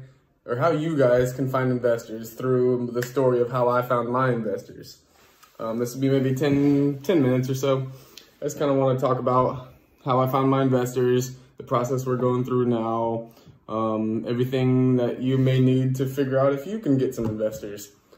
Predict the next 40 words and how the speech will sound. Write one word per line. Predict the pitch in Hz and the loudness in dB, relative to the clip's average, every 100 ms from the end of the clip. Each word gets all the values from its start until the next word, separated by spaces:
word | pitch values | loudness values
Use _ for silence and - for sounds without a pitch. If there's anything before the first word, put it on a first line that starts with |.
| _ _ | _ _
to | 123 | -6
start | 123 123 127 | 0 0 4
your | 214 | 2
business | 208 147 135 127 120 - | 2 2 2 2 0 -2
or | - 120 | -2 -2
brewery | 117 123 120 113 110 | 0 -2 0 -2 -6
or | 101 107 110 | -6 -4 -4
whatever | 107 98 107 107 107 | -6 -8 -8 -8 -8
the | 110 | -8
hell | 117 104 | -6 -6
you | 104 | -8
like. | 104 107 - - - _ _ _ _ _ - - - | -10 -12 -18 -20 -20 _ _ _ _ _ -20 -20 -4
So, | 185 151 120 123 - - _ _ _ _ _ _ _ _ - - 180 | 4 6 6 0 -6 -18 _ _ _ _ _ _ _ _ -20 -10 -2
we'll | 165 | 4
go | 165 | 6
back | 151 147 147 - - - | 6 6 4 -4 -12 -4
about | 139 135 - | 2 2 2
four | 160 151 | 2 6
years | 139 135 135 | 6 4 4
ago. | 139 139 139 - - _ - | 4 4 2 -6 -18 _ -6
Uh, | 143 | -4
four | 127 151 147 | 0 2 4
and | 139 | 2
a | 139 | -2
half | 139 139 | -6 -2
years | 131 131 | 0 0
ago, | 123 127 123 | 2 4 4
I | 117 | 4
graduated | 123 123 127 127 123 | 4 2 2 0 -2
college. | 156 156 160 160 156 - - _ _ - | 0 2 4 2 -2 -12 -20 _ _ -2
I | 120 | -2
finished | 120 127 120 | 0 -2 0
my | 131 | -2
six-year | 123 143 131 135 131 | -2 -2 -2 -2 0
commitment | 135 131 131 127 | 0 0 0 0
in | 123 | 0
the | 127 | 2
Marine | 135 151 151 | 2 0 0
Corps | 156 151 | 0 2
Reserves, | 147 139 165 190 196 196 202 - | 2 0 2 2 2 -2 -6 -12